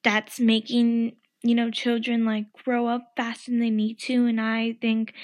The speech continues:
they should just enjoy their childhood because you won't be a child forever. I think people need to realize,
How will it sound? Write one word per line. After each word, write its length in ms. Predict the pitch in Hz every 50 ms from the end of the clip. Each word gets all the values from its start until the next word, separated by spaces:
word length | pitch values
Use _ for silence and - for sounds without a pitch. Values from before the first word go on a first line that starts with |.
| - - - - - _
they 120 | 247 240
should 340 | 220 - 254 254 - - 226
just 220 | - 240 - -
enjoy 600 | - 254 240 226 220 214 233 240 233 240 240 240
their 140 | 240 247 247
childhood 580 | 233 - - 233 220 214 220 214 - 233 220 220
because 500 | 226 220 - - 226 226 226 220 214 - - - - - - - - - - - _ _
you 260 | 247 240 240 247 233
won't 400 | 220 233 233 226 247 254 - - - _ - 240
be 160 | 233 240 240
a 40 | 233
child 380 | 240 - - 233 226 226 220 -
forever. 680 | - 233 - 214 208 220 226 233 262 294 311 - - _ -
I 260 | - - - - - - _ _ _ _ _ _ _ - 247 - -
think 300 | 262 254 247 247 - -
people 260 | - 269 247 - 269
need 160 | 247 254 247
to 80 | 247 240
realize, 720 | 233 247 247 247 254 254 247 247 254 254 254 247 247 -